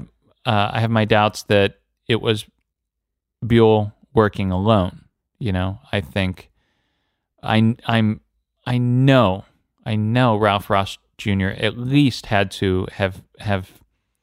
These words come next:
been complis-, complicit in some way in Krista Harrison's murder. Um, at least had knowledge that it happened before anybody else did. So it would, it would, uh,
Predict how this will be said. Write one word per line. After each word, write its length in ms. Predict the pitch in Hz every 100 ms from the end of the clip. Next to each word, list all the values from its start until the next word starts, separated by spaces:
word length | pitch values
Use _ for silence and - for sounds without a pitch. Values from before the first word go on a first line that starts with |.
| _ _ _ _ _
been 200 | 120 113
complis-, 520 | - 104 - 107 - -
complicit 580 | - 101 104 95 - - _
in 120 | 117 92
some 260 | - 95
way 260 | 90 90 92
in 120 | 107
Krista 520 | 92 107 - 104 90 - _ _
Harrison's 720 | 98 90 87 - - - - _ _
murder. 500 | 98 92 90 - - _ _ _ _ -
Um, 380 | 92 90 90 -
at 140 | - 107
least 240 | 110 -
had 200 | 113 104
knowledge 760 | 95 98 95 95 90 92 101 - _ _
that 160 | 107 98
it 100 | 95
happened 380 | 98 90 90 87
before 320 | 90 - 92
anybody 360 | 90 90 92
else 240 | 98 101 -
did. 220 | - 110 - _ _ - _ -
So 280 | 117 107
it 120 | 110 104
would, 240 | 98 101
it 120 | 135
would, 280 | 107 104 95
uh, 300 | 95 92 95